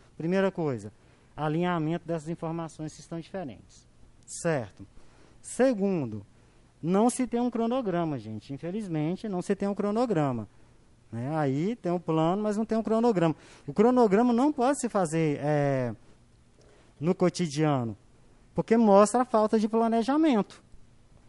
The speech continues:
O que eu entendo é isso. Né? Então, se eu sei que hoje eu tenho dois mil e quinhentas doses, trinta e nove mil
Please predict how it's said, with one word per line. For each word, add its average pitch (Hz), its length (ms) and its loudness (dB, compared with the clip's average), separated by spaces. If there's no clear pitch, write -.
O 127 60 -10
que 143 100 -4
eu 165 100 0
entendo 156 440 -2
é 269 60 0
isso. 165 460 -2
Né? 123 140 -4
Então, 185 280 0
se - 140 -2
eu 214 120 2
sei 196 360 -2
que 160 360 -4
hoje 185 320 0
eu 208 80 2
tenho 190 180 -2
dois 180 240 -2
mil 208 140 -2
e - 20 -12
quinhentas 190 540 -4
doses, 160 580 -6
trinta 220 320 0
e 214 40 -2
nove 190 400 0
mil 190 460 0